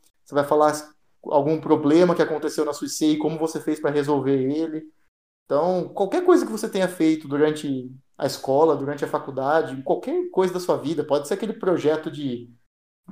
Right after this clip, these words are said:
de música, de dança que você fez alguma vez, mas se tem alguma história legal pra você contar,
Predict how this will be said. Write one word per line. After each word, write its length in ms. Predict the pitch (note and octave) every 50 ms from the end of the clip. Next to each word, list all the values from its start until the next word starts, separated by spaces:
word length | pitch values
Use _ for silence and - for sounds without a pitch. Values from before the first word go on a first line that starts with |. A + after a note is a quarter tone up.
| - C#3+ C#3 C3 C3
de 140 | B2+ C#3 C#3+
música, 480 | C#3 C3+ C#3 E3 F#3 D3 - - D3
de 80 | C3+ -
dança 400 | - - C#3 C#3+ E3 F3 E3+ -
que 60 | -
você 180 | C#3 C#3 - C#3+
fez 180 | - D#3 C#3+
alguma 240 | C#3+ C3+ C3+ C3 B2+
vez, 220 | B2 C3+ D3+ D#3+
mas 120 | D#3+ E3 D#3+
se 80 | - F3
tem 120 | - G3
alguma 200 | A3 A#3 B3+ C#4
história 280 | B3+ - - G3+ F#3 F3+
legal 300 | F3 E3+ D3 D3 D3 D3+
pra 100 | D#3 D3+
você 220 | C#3 C#3 - D3+
contar, 580 | C#3 C#3 C3 B2 C3 C3+ D#3 F#3+ G3 - -